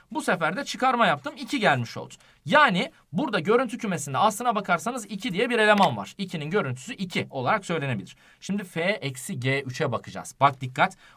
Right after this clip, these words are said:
Bunu nasıl yazıyoruz? F üç, G üç farkı şeklinde yazıyoruz. Peki arkadaşlar F üçün eşiti altı değil miydi? Evet hocam.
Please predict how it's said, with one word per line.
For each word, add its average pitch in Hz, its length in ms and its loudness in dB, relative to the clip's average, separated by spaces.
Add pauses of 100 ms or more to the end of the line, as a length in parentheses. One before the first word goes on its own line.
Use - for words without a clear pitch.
Bunu 165 240 0
nasıl 220 280 2
yazıyoruz? 139 540 2 (240)
F 135 500 -4
üç, 285 460 -2 (320)
G 143 480 -4
üç 294 420 -4 (320)
farkı 170 420 -2
şeklinde 131 400 -2
yazıyoruz. 104 420 -6 (220)
Peki 175 220 0
arkadaşlar 196 440 2
F 165 260 -6
üçün 180 200 -6
eşiti 185 300 -4
altı 147 360 0
değil 208 100 -4
miydi? 156 340 -4
Evet 123 260 -6
hocam. 156 460 0